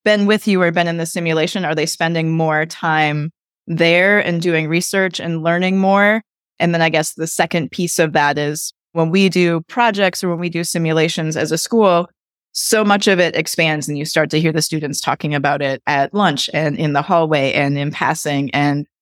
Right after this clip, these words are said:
texting each other little jabs. Like in this example, it'd be like, "Oh, my company outperformed yours. Like, are you looking for something else? Or if you want to invest in something great, check out this company I invested in."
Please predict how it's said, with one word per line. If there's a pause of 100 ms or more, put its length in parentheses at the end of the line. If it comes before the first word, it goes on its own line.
(120)
texting
each
other
little
jabs.
Like (260)
in
this
example,
it'd
be
like,
"Oh,
my
company
outperformed
yours.
Like,
are
you
looking
for
something
else?
Or
if
you
want
to
invest
in
something
great, (100)
check
out
this
company
I
invested
in."